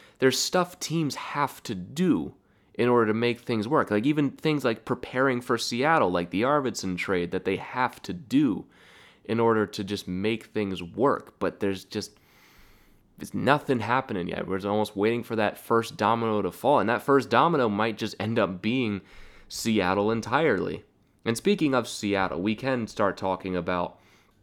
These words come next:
what the expansion draft is going to look like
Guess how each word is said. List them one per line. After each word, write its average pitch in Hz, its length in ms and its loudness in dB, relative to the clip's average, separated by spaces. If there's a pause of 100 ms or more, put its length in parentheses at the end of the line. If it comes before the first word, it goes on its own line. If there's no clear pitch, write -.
(460)
what 110 340 4
the 107 160 2
expansion 98 560 -2
draft 95 360 0
is 95 180 -2
going 92 300 0
to - 120 -8
look 95 340 -2
like 90 400 -4